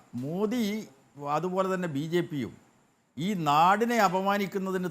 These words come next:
തുല്യമായിട്ടുള്ള നടപടിയാണ് കൈക്കൊണ്ടിട്ടുള്ളത്. ഇത് ഒറ്റപ്പെട്ട കാര്യമല്ലല്ലോ. നമുക്കറിയാം, കഴിഞ്ഞ, ആ, പാർലമെന്റ് സമ്മേളനത്തിൽ, ആ, ബി എസ് പി അംഗമായിട്ടുള്ള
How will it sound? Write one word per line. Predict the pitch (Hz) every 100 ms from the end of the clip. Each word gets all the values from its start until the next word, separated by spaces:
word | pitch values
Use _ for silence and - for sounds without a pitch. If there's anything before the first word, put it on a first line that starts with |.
| 165
തുല്യമായിട്ടുള്ള | 165 196 180 170 170 160
നടപടിയാണ് | 143 151 156 156 139 123
കൈക്കൊണ്ടിട്ടുള്ളത്. | 117 123 110 92 104 85 - _ _ _ _
ഇത് | 185
ഒറ്റപ്പെട്ട | 208 196 226 220 220
കാര്യമല്ലല്ലോ. | 208 202 196 180 170 151 143 -
നമുക്കറിയാം, | 165 180 208 196 202 196
കഴിഞ്ഞ, | 175 180 196 196 170 - - _
ആ, | 143 156 147 139 143 139
പാർലമെന്റ് | 151 175 208 220 208
സമ്മേളനത്തിൽ, | 185 165 165 147 127 - 87 - _ _ _ _ _ _ -
ആ, | 135 135
ബി | 120 160 233
എസ് | 233 -
പി | 226 190
അംഗമായിട്ടുള്ള | 190 185 180 175 175 165 135